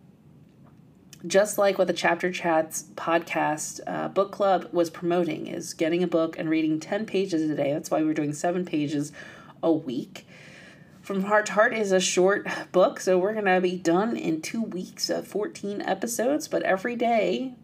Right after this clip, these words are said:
you're gonna see a new episode drop, and, uh, yours truly will share that book with you. I have to say that it was, uh, quite, quite enlightening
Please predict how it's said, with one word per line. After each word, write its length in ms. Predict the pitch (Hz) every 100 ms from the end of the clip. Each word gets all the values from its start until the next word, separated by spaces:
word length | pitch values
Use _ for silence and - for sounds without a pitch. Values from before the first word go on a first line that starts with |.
| -
you're 140 | 165
gonna 180 | 160 165
see 420 | 165 165 170 165 -
a 380 | 160 156 170 -
new 200 | 165 165
episode 380 | 190 180 180 180
drop, 380 | 170 151 262 - - - - - -
and, 600 | 170 170 170 170 175 170 -
uh, 680 | 160 160 160 160 160 160 -
yours 320 | - 160 170 175
truly 380 | - 202 240
will 160 | 190 165
share 400 | 175 - 175 190
that 240 | 185 180
book 220 | 180 220 202
with 180 | 170
you. 260 | 143 139 143 - - - -
I 180 | 185 202
have 340 | 202 202 226
to 80 | 226
say 280 | - 220 233
that 240 | 208 190
it 220 | 185 180
was, 560 | 170 190 180 180 180 - -
uh, 140 | 180 170
quite, 540 | - 220 285 330 - - - - - - - - - - - - - - - - - - - - - - -
quite 300 | - 269 269
enlightening 760 | 240 226 226 196 165 143 139